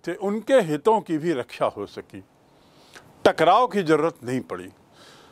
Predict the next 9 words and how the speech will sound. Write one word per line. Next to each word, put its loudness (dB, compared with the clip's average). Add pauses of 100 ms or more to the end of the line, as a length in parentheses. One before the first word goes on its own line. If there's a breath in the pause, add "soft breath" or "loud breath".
(400 soft breath)
संविधान 2
में 6
आमूल 4
चूल -2
परिवर्तन 0
की -8
जरूरत -4
नहीं -12
पड़ी। -18